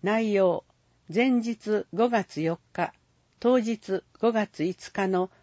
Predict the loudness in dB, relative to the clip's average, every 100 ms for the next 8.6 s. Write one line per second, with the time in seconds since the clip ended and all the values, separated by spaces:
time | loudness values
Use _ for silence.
0 | _ 0 2 2 2 0 0 -2 -4 -2
1 | 0 2 0 -4 _ _ _ _ _ _
2 | -10 -2 -2 0 0 0 2 0 0 -2
3 | -6 -6 -10 -10 _ _ _ _ _ _
4 | 0 2 2 2 0 2 2 4 4 2
5 | 2 0 -2 -6 _ _ _ _ -8 -2
6 | -2 -2 -2 -2 -4 -4 -6 -6 -4 -2
7 | -2 -4 -8 _ _ _ _ _ _ _
8 | -2 -2 -2 0 2 2